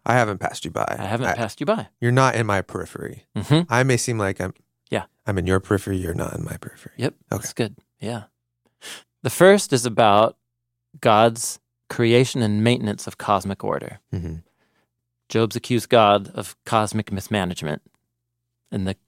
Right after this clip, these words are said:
Speaker 2: questions get him to say, like, "Oh, okay, I've kinda overstepped my bounds." The animals are about God's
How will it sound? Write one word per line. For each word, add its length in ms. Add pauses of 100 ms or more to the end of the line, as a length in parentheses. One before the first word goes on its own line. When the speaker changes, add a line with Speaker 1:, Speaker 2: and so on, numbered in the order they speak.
(160)
Speaker 2:
questions 480
get 200
him 180
to 120
say, 280
like, 240
"Oh, 360 (180)
okay, 480 (100)
I've 200
kinda 240
overstepped 600 (200)
my 180
bounds." 540 (840)
The 60
animals 720
are 180
about 320
God's 380